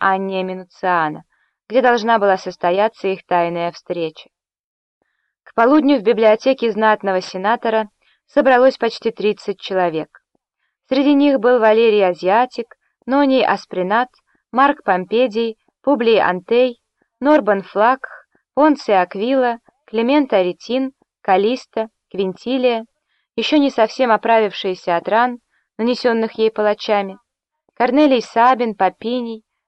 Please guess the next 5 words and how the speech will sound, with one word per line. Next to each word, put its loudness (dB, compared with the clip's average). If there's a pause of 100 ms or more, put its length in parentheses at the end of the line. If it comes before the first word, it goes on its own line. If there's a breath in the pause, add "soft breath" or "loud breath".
(100)
Кассий 0
Хирея, 0 (260)
Игней 2
Секций -2
Сатурнин -6